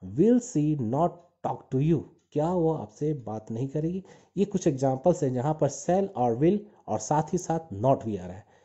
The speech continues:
जैसे shall, फिर सब्जेक्ट, फिर not, फिर play, फिर here। Shall we not play here? क्या हम यहाँ नहीं खेलेंगे? क्वेश्चन भी आ रहा और नेगेटिविटी भी आ रही है।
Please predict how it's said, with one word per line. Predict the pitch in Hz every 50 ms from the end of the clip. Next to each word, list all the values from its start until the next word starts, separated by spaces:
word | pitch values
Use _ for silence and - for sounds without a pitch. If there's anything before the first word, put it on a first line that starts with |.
| _ _ _ _ -
जैसे | 113 120 - 117
shall, | - - - 156 156 175 196 233 254 247 - - _ _ _ _
फिर | - 107 -
सब्जेक्ट, | - - 143 139 147 156 190 208 202 - -
फिर | - - 120 110 98 95 98
not, | 120 147 175 196 196 - - - -
फिर | - 113 104 - - 131
play, | 160 185 208 208 208 -
फिर | - 107 92
here। | 87 104 87 - - _ _ - _ _ _ -
Shall | - - 143 139 143 170 202 208 180 - 82 90
we | 120 143 175 202 208 - - - - 95
not | 117 135 160 165 - - _ _ -
play | 110 120 131 117 - -
here? | 135 127 - - - _ _ _ _ _ _
क्या | - 139 147 156 - -
हम | 139 147 147 123
यहाँ | 107 113 147 175 190 - - -
नहीं | 107 107 107 110
खेलेंगे? | - - 104 104 104 104 98 - - - - - _ _ _ _ -
क्वेश्चन | - 127 - - - 165 165 165
भी | 175 180
आ | 190 196
रहा | 220 240
और | 226 - - 202 190
नेगेटिविटी | 190 - 190 190 - - 190 - -
भी | - -
आ | - -
रही |
है। | -